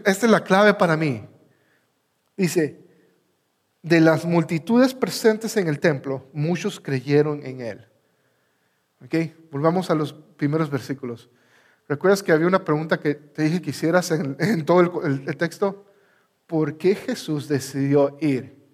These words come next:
si había dicho que no? Y la razón que yo veo en este texto por la cual decidió ir es por eso.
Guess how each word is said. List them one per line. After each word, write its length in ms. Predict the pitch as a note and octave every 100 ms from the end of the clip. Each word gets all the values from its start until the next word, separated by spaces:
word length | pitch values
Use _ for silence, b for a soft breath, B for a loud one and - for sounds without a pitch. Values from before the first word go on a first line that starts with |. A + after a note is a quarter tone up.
| _ _ _ _ _
si 180 | - C#3+
había 180 | C3+ D3
dicho 240 | C#3 C#3+
que 100 | A#2+
no? 240 | B2 G#2+ _ _ _ _ _ _ _ _ _ _ _ _ _ _ _ _ _ _
Y 60 | B2+
la 140 | C3+
razón 400 | C3+ B2 - G3
que 120 | G3
yo 340 | E3+ F#3 F#3 -
veo 340 | D3+ F3 D3+ C#3
en 80 |
este 200 | C#3+ E3
texto 440 | D#3 C3 - A2+ - _ _ _ _ _ _
por 180 | C#3 C#3
la 140 | A#2+
cual 320 | - D3 C#3
decidió 420 | C#3 C#3 C#3 D#3
ir 200 | D#3+ C3+ C#3+
es 140 | -
por 160 | - A2
eso. 220 | -